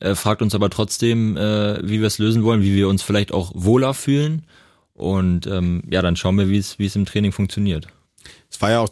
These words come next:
Speaker 2: auch vor der Saison, ähm, das, das Ziel ausgegeben, äh, worden, dass ihr gerne die, das Ergebnis der Vorsaison, also Platz sechs, äh, bestätigen wollt.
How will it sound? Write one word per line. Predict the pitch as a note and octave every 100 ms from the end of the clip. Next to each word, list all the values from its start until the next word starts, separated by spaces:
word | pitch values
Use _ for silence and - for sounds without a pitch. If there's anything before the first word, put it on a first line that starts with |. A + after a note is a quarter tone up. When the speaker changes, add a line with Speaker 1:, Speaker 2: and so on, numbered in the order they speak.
| -
Speaker 2:
auch | A2 -
vor | - A#2+
der | C3
Saison, | A2+ G#2+ A2+ B2 C#3+ -
ähm, | A2 A2+ A2+
das, | G#2+ -
das | - G2 -
Ziel | - F3 F3+
ausgegeben, | C#3+ D3+ C3+ B2+ C3+ C3+ C3 -
äh, | A#2 -
worden, | G#2+ B2 C#3 A#2+
dass | G#2+ -
ihr | - A2
gerne | A2 A2 G#2+ G2+ - - _
die, | G#2 G2 F#2+ G2
das | G2+
Ergebnis | G#2+ A2 A#2
der | - G2+
Vorsaison, | B2 B2 A2+ A#2
also | A2 F#2+
Platz | E2+ F#2+ -
sechs, | G#2 G#2 - -
äh, | G#2
bestätigen | F#2 F#2 - A#2 C#3 E3 E3 E3 - _ -
wollt. | G2+ B2+ G#3+ -